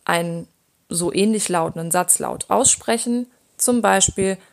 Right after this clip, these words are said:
„Mein Arbeitstag ist beendet.“ Zugegeben, das klingt erstmal albern, wirkt aber Wunder. Auf diese Weise erinnert ihr euch selbst daran, dass ihr mit euren Themen abgeschlossen habt.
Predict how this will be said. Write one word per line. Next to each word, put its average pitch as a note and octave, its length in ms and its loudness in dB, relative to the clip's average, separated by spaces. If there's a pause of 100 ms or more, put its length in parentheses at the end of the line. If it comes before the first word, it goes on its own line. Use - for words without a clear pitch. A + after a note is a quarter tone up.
(140)
„Mein G3 400 0
Arbeitstag E3+ 800 -2
ist - 300 0
beendet.“ - 600 -6 (680)
Zugegeben, F#3+ 680 -4 (360)
das G3 180 2
klingt C4+ 300 -2
erstmal G#3 400 2
albern, A3 540 2
wirkt G#3 320 -2
aber F#3 360 0
Wunder. E3 460 -6 (560)
Auf A3 160 0
diese C4 320 0
Weise G3+ 420 2
erinnert A#3 300 0
ihr - 80 -4
euch F3+ 220 -2
selbst A#3 400 2
daran, G#3+ 540 -2
dass G3 240 2
ihr F#3+ 200 -2
mit F#3+ 260 -2
euren F#3 300 0
Themen G3 480 0
abgeschlossen E3 640 -2
habt. - 340 -10